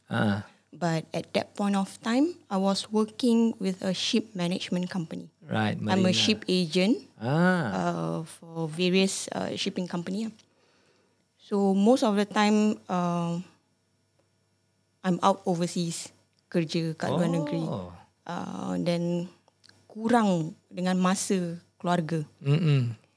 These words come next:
Speaker 2: Uh, so there are times when, you know, uh, you think that you do not have that family punya bonding.
Speaker 1: Right.
Speaker 2: Then we just sit and decided, you know,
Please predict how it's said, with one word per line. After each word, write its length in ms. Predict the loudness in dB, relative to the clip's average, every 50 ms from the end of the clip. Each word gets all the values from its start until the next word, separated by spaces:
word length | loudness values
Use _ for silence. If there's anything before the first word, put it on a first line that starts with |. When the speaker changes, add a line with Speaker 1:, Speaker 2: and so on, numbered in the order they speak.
| _ _ _
Speaker 2:
Uh, 640 | -8 -6 -4 -4 -4 -4 -6 -6 -6 -8 -8 -10
so 240 | -10 -12 -8 -6 -4 -2 -2 -2 -2 -4 -4 -4 -6 -8 -10 _ _ _ _ _ _ _ _ _ _ _ _ _ _ _ _ _ _ _ _ _ _ _ _ _ _ _ _ _ _ _ _ -4
there 160 | 0 2 4
are 100 | 4 2
times 460 | 2 4 4 6 8 8 8 6 4 4
when, 340 | 4 4 6 6 4 4
you 140 | 4 4 2
know, 320 | 2 2 2 2 2 0 -2 -4 -8 _ _ _ _ _ _ _
uh, 340 | -10 -8 -6 -6 -4 -4 -4
you 160 | -2 -2 -2
think 300 | -2 0 0 0 2 2
that 100 | 2 0
you 220 | 0 0 0 0 0
do 160 | 0 0 2
not 160 | 2 0 -2 -2 0
have 240 | 0 0 0 0 -4 -6
that 160 | -6 -6 -6 -10 -20 -14 -6 -2
family 480 | 0 2 2 2 2 2 0 0 -2 -2
punya 320 | -2 -2 -2 -2 -2 -4
bonding. 560 | -2 -2 -2 0 0 0 2 2 0 0 -4 -8 -12
Speaker 1:
Right. 640 | -6 -4 -2 0 0 0 -2 -2 -4 -6 -10 -14 -18 _
Speaker 2:
Then 480 | -10 -8 -6 -6 -6 -6 -8 -10 -12 -16 -20
we 160 | _ -10 -8 -2
just 400 | 0 0 0 0 -4 -4 -2 0
sit 160 | -2 -2 -2 -8 _ _
and 160 | -2 0 0
decided, 560 | 2 0 0 0 0 2 2 4 2 2 0 -2 -16 _ _ _ _ _ _ _ _ _ _ _ _ -16
you 80 | -10
know, 200 | -6 -4 -4 -4